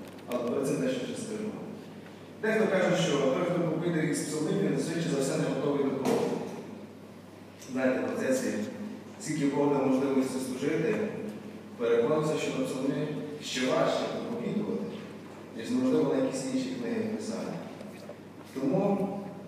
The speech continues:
читаємо цей псалом, розуміємо,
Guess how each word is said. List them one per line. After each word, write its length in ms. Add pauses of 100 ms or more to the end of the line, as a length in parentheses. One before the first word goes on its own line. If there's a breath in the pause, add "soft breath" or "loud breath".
(240)
читаємо 400
цей 100
псалом, 640 (960)
розуміємо, 760